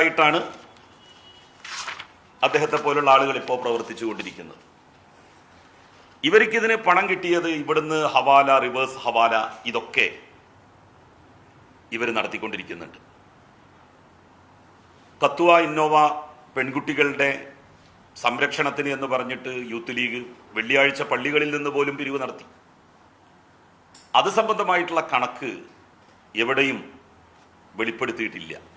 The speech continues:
ഒരു കേസ് കുന്നമംഗലം കോടതിയിൽ നിലവിലുണ്ട്.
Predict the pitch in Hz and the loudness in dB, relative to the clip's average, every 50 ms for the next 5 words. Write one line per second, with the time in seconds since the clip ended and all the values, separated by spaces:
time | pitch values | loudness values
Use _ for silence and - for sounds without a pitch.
0 | - - - - - - _ _ _ _ _ _ - - - - 113 123 123 - | -20 -20 -20 -20 -20 -20 _ _ _ _ _ _ -20 -20 -10 -4 -4 -4 -2 2
1 | 127 131 151 151 151 165 175 175 175 175 143 135 147 143 147 147 143 143 143 135 | 4 4 4 4 2 -2 -2 -4 -2 -6 -6 -6 -4 -4 -2 -2 -2 -2 -2 -2
2 | 135 127 127 123 127 123 123 123 117 113 117 117 120 120 117 117 131 | -4 -6 -6 -8 -8 -8 -8 -8 -6 -6 -6 -6 -6 -10 -10 -12 -14